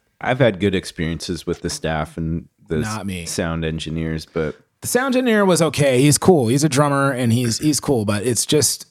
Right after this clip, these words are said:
Speaker 2: it's just, I've always had the same problem there
Speaker 1: What
Speaker 2: where
Speaker 1: they ask versus what they give is just way out of proportion.
Speaker 2: Actually, no, there's another dude there that does sound that is,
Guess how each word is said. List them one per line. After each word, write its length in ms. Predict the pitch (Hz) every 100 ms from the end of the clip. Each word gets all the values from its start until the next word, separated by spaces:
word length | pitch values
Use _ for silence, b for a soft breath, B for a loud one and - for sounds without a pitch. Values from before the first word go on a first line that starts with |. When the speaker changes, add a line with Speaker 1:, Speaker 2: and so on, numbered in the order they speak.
| _
Speaker 2:
it's 260 | 139 - -
just, 380 | 202 190 - - _ _ b b b b b b
I've 180 | 160 165
always 240 | 190 220
had 140 | 220 185
the 60 |
same 260 | - 175 160
problem 380 | 143 143 143 101
there 300 | 78 71 - _
Speaker 1:
What 120 | 127
Speaker 2:
where 80 | 127
Speaker 1:
they 180 | 123 151
ask 400 | 104 110 117 -
versus 440 | - 104 92 92 78
what 200 | 98 -
they 120 | 87
give 460 | 78 85 82 73 -
is 200 | 90 80
just 300 | - 78 -
way 180 | 87 78
out 140 | 73
of 100 | 73
proportion. 640 | - 76 78 73 - 73 71 -
Speaker 2:
Actually, 460 | 190 220 196 170
no, 340 | 151 156 160 127
there's 240 | 143 165
another 420 | 196 175 185 180
dude 280 | 139 143 135
there 220 | 127 120
that 240 | 113 117 104
does 240 | 127 113
sound 440 | - 117 110 95 92
that 260 | 98 90
is, 500 | 107 95 85 - -